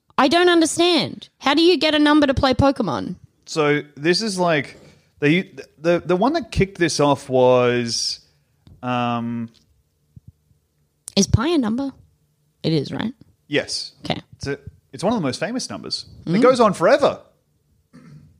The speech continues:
Speaker 1: I found the last one of it, actually.
Speaker 2: What was it?
Speaker 1: It's a Q.
Speaker 2: Oh.
Speaker 1: Yeah.
Speaker 2: I guess it's spelled pick. Anyway, so the way they set it up is that, uh, in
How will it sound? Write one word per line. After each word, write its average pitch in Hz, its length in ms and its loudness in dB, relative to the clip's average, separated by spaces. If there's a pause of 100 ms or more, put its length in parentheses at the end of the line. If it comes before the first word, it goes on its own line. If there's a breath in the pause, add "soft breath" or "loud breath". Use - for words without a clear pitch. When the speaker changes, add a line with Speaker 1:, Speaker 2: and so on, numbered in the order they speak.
(800)
Speaker 1:
I 180 120 2
found 190 220 2
the 165 60 0
last 147 300 0
one 139 160 -4
of 143 100 -6
it, 139 100 -6
actually. - 420 -6 (380)
Speaker 2:
What 123 120 2
was 135 220 4
it? 95 140 -8
Speaker 1:
It's - 120 -16
a - 40 -10
Q. 151 400 2 (440)
Speaker 2:
Oh. 107 320 -4 (160)
Speaker 1:
Yeah. 147 220 2 (960)
Speaker 2:
I 123 100 -8 (100)
guess 113 180 -4
it's - 240 -16
spelled 117 400 -4 (760)
pick. - 360 -2 (1080 soft breath)
Anyway, 151 260 4
so 135 260 0
the 131 120 -4
way 151 180 4
they 151 160 4
set 147 180 -2
it 127 40 -4
up 123 160 2
is 110 260 -2
that, 113 200 -2 (400 soft breath)
uh, 110 580 2 (720)
in 139 300 -4